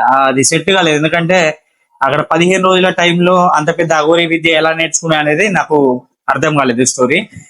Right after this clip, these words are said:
And హెర్బా పటేల్, ఈ సినిమాలో హెర్బా పటేల్ ని మనం హైలైట్ చేసి చూపించారు, కానీ హెర్బా పటేల్ ఈ సినిమాలో ఇలా వచ్చి అలా వెళ్ళిపోద్ది అనమాట. So, హెర్బా పటేల్ ఇందులో లేదు. And ఇక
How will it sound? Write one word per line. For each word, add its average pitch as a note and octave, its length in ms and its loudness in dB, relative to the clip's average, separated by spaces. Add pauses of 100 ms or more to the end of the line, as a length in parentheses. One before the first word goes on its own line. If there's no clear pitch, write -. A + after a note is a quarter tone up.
(380)
And E3 180 0 (1000)
హెర్బా D#3+ 280 0
పటేల్, D#3 380 -2
ఈ A#2+ 160 2
సినిమాలో D#3+ 400 0
హెర్బా C#3+ 280 0
పటేల్ D3+ 360 -2
ని D#3 60 0
మనం C#3+ 180 0
హైలైట్ C#3 300 -2
చేసి C#3 220 -2
చూపించారు, B2+ 520 -2 (380)
కానీ D3 180 -2
హెర్బా D3+ 280 -2
పటేల్ F3 280 0
ఈ E3 40 0
సినిమాలో D3 480 0 (600)
ఇలా D#3 260 0
వచ్చి E3+ 300 -2 (520)
అలా D#3 200 0
వెళ్ళిపోద్ది C3 440 -2
అనమాట. A#2+ 320 -2 (520)
So, - 140 0 (160)
హెర్బా D3+ 240 0
పటేల్ D#3 300 -2
ఇందులో C#3+ 260 2
లేదు. B2 380 0 (540)
And D3+ 200 0 (400)
ఇక D#3 140 2